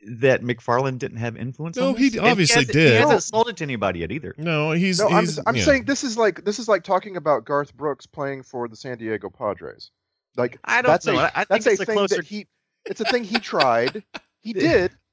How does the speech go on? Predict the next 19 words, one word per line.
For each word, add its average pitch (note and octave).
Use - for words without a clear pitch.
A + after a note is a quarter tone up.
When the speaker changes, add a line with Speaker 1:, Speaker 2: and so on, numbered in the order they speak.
Speaker 3:
He B3
tried. A3
He A#3+
Speaker 2:
Yeah. G#3+
Speaker 3:
tried G3
really A3+
hard, C3
Speaker 2:
Yeah. E2+
Speaker 3:
but -
it G3+
wasn't A3+
in G3
his F#3+
wheelhouse. D3
That's -
what C#3+
Speaker 2:
Yeah. C#3
Speaker 3:
I'm B2
saying. A2